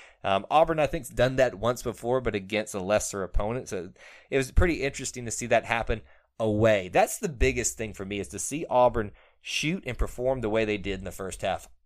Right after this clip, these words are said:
on the road with the struggles they've had and some of the other things that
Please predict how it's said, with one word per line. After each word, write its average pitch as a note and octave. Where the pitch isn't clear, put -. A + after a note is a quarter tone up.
on D3
the E3
road G#2+
with A#2
the A2
struggles D3
they've A2
had G#2
and A2
some F3
of E3
the C#3+
other G3
things A#2+
that A2